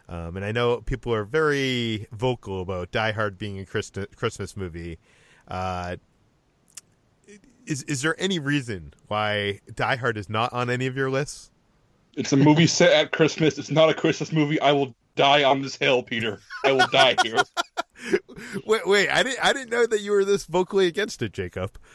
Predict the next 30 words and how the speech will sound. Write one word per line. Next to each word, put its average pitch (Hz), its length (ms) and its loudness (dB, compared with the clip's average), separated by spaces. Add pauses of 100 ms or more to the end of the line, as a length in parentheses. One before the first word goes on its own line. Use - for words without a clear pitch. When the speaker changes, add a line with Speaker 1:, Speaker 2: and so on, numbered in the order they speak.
(220)
Speaker 1:
Uh, 110 520 0
Speaker 2:
My, 233 140 2 (380)
I 208 80 4
think 262 100 2
it 240 60 0
started 240 260 6
off 226 140 6
as 214 100 -6
a 220 60 0
joke. 190 260 2
It 190 40 -4
started 214 200 4
off 208 60 -10
being 214 100 -2
the 185 80 0
fun 202 340 4 (120)
thing 196 260 2
of, 185 100 2
"Hey, 269 300 0
Die 247 200 6
Hard's 233 260 4
at 202 100 4
Christmas. 214 340 2
That's 247 220 2
funny. 214 220 4
Let's 233 180 -2
watch 208 240 4
it 240 40 4
at 226 100 0
Christmas." 196 500 -2